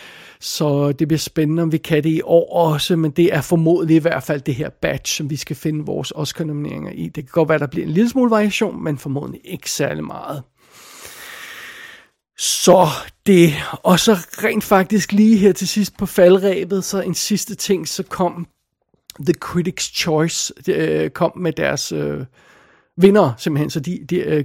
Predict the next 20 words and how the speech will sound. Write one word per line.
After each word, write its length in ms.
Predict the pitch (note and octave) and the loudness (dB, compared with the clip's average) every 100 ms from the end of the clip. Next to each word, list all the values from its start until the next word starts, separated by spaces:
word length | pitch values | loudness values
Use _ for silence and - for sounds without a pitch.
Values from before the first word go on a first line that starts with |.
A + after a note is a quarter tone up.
| C#3+ | -2
øh, 160 | D3+ C#3+ | -4 -2
Critics' 380 | - F3+ - - | 0 0 -2 -4
Choice 360 | - D#3 D3+ - | 0 0 0 -4
Awards 420 | C#3+ D3+ D3+ - | -2 0 0 -2
annoncerede 500 | - D#3 D3 - D3+ | -6 -4 -4 -4 -2
deres 240 | D3 C#3 | -2 -4
vinder 460 | D3+ D3 D3 D3 D#3 | -8 -8 -2 0 0
her 180 | C#3+ C#3+ | -2 -4
den 180 | D#3 C#3 | -4 -4
sekstende. 680 | - - C3+ C3+ - E3+ C#3+ _ - - - - - - - _ | -4 -4 -4 -6 -8 -10 -10 _ -20 -20 -20 -20 -20 -20 -20 _
Og 120 | D3 | 0
lad 100 | D3 | 2
os 100 | D3 | 0
bare 240 | - D3+ | 4 4
lige 100 | D#3 | 4
tage 220 | D#3+ E3 D3 | 2 0 2
det 120 | D3+ | 4
med 240 | D3 D3 - | 4 2 2
os 440 | D3 C#3+ - - | 0 0 -4 -10
hurtigt. 480 | - D#3+ D3+ D#3+ F3 | -6 0 2 2 0